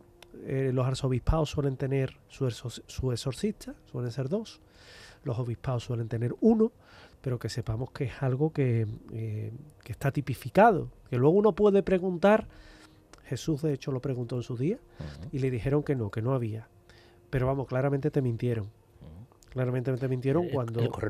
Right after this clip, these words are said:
Speaker 2: lo tengo, el correo lo he
Speaker 1: Cu-,
Speaker 2: conservado,
Speaker 1: claro,
Speaker 2: <laughs> lo he
Speaker 1: cuando
Speaker 2: guardado.
Speaker 1: eso además es algo que incluso hay, eh, cursos de demonología que se dan en el Vaticano sobre estos casos y se sabe quiénes son los exorcistas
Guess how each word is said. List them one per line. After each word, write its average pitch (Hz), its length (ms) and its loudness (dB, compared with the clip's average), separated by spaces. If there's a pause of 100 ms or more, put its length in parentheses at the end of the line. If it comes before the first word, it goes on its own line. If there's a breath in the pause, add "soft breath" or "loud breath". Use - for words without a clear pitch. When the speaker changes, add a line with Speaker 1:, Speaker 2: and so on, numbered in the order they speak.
Speaker 2:
lo 123 60 0
tengo, 117 320 -2
el - 80 -14
correo - 300 -2
lo 127 60 2
he - 20 -4
Speaker 1:
Cu-, - 60 -10
Speaker 2:
conservado, 135 600 6
Speaker 1:
claro, 131 200 -2
Speaker 2:
<laughs> - 120 -14
lo 202 60 -6
he - 20 -20
Speaker 1:
cuando 127 360 4
Speaker 2:
guardado. 123 260 -2
Speaker 1:
eso 156 420 6
además 156 580 0
es 143 300 -4
algo 160 440 4 (460 soft breath)
que 131 120 -2
incluso 117 500 -4
hay, 131 160 0 (180)
eh, 127 220 0 (120)
cursos 147 420 0
de 123 100 -6
demonología 120 720 -2
que 180 140 -6
se 120 120 -6
dan 107 160 -4
en 123 140 -4
el 123 100 0
Vaticano 127 480 -2
sobre 135 260 -6
estos - 200 -12
casos 202 380 -8 (180)
y 120 120 -8
se 113 100 -4
sabe 117 260 -6
quiénes 135 260 -2
son 127 140 -4
los 113 140 -4
exorcistas 120 680 -4